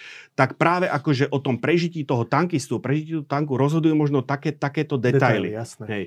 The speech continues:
Speaker 1: Takže
Speaker 2: Prvých pätnásť minút, čo je rýchlejšie,
Speaker 1: Áno,
Speaker 2: hej?
Speaker 1: a
Speaker 2: To
Speaker 1: teraz,
Speaker 2: strieľa rýchlejšie.
Speaker 1: a teraz najvä-, najväčšie, najväčšia zaujímavosť je, že tie sovietské tanky, a preto oni použili ten nabíjač, lebo počítali s tým, že bude ten tank, akože to budú hodiny jednoducho, že to bude
Speaker 2: Mhm.
Speaker 1: po-,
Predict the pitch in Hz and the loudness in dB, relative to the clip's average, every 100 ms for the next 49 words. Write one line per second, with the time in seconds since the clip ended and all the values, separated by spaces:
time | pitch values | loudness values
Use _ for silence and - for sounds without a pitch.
0 | - - - - 147 135 175 180 180 156 | -10 -20 -20 -2 4 6 6 4 2 0
1 | 175 143 151 131 113 - 147 143 139 131 | 0 2 2 2 -2 0 2 2 0 0
2 | 110 175 196 170 131 143 226 - 170 147 | 0 2 4 4 2 2 2 4 4 4
3 | 143 135 135 143 175 214 139 160 208 - | 2 0 0 0 0 0 -2 -4 -6 -6
4 | 165 185 190 180 156 147 185 185 147 156 | -4 -4 -4 -4 -2 -2 -2 -4 -4 -4
5 | 185 190 175 147 117 175 170 175 135 170 | -4 -4 -2 -4 -2 -2 -2 -4 -6 -6
6 | 190 175 - 165 160 180 147 - 196 208 | -10 -10 -10 -8 -8 -4 -4 -2 -4 -4
7 | 139 139 135 156 143 156 160 135 120 139 | -4 -4 -4 -4 -4 -4 -4 -4 -4 -2
8 | 151 151 147 139 120 151 170 170 156 120 | -4 -2 -2 -4 -4 -6 -6 -6 -4 -4
9 | - 151 131 117 139 156 147 104 - 143 | -6 -4 -4 -4 -4 -4 -4 -6 -4 -4
10 | 147 143 120 117 123 139 139 123 170 165 | -4 -4 -8 -6 -4 -2 0 2 4 4
11 | 120 123 120 123 120 131 131 135 117 139 | 4 2 -2 -4 -6 -2 -2 -2 -4 -6
12 | - - 156 151 | -6 0 0 0